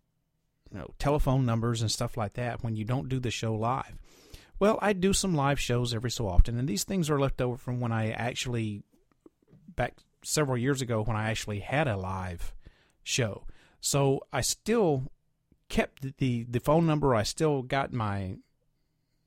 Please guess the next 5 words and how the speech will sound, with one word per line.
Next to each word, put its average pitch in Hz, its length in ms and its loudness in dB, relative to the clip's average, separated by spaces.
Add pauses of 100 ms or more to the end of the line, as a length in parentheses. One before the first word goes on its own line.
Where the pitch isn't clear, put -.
(140)
Yahoo 139 540 6
I 123 220 4
M, 156 400 2 (520)
um, 110 360 0 (1300)
and 131 380 2